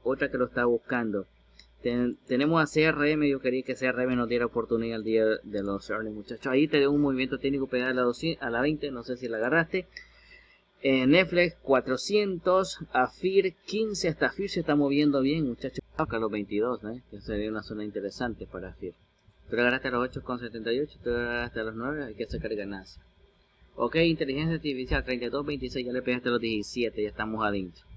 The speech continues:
Ok, ¿dónde tuvimos oportunidades hoy, Ale? Mira, tuvimos oportunidades en Sentinel, brother. En Sentinel tuvimos muy buenas oportunidades. Compañía de, de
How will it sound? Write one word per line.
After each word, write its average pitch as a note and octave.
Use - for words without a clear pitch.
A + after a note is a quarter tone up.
Ok, C3
¿dónde F3
tuvimos F#3+
oportunidades E3+
hoy, F#3
Ale? D#3+
Mira, D3
tuvimos D#3+
oportunidades E3+
en D3+
Sentinel, B2
brother. E2+
En D3
Sentinel E3+
tuvimos D3
muy C#3
buenas C3
oportunidades. G#2+
Compañía D#3+
de, C3
de A#2